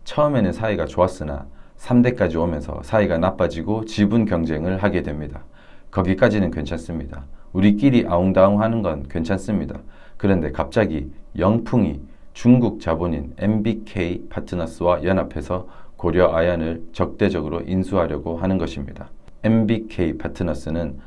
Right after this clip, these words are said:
아시아 최대 사모펀드입니다. 엠비케이는 중국 공산당과 한몸이라고 생각하시면 됩니다.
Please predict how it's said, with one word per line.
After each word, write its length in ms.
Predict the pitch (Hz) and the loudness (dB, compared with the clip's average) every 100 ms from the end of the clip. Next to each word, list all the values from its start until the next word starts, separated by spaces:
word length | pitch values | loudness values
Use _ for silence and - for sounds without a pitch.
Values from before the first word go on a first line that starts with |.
| - | -16
아시아 460 | - 90 - 98 85 | -2 -2 2 2 2
최대 500 | - - 123 127 123 | 0 0 2 4 2
사모펀드입니다. 960 | 123 87 82 82 95 - 73 69 69 - - - - | 2 -2 -2 -2 -4 -4 -4 -6 -8 -10 -14 -16 -6
엠비케이는 840 | 95 101 104 104 95 82 95 80 69 - - | 6 8 8 4 0 0 0 -2 -6 -10 -12
중국 440 | - 123 120 104 - | 4 6 6 2 0
공산당과 800 | 95 104 120 113 82 73 69 69 - | 2 4 4 4 2 -2 -6 -6 -10
한몸이라고 720 | - 147 151 127 95 78 76 | -4 -2 2 4 4 2 -2
생각하시면 640 | 76 95 85 85 80 85 71 | -4 -4 -4 -6 -6 -6 -6
됩니다. 400 | 71 71 67 | -6 -8 -10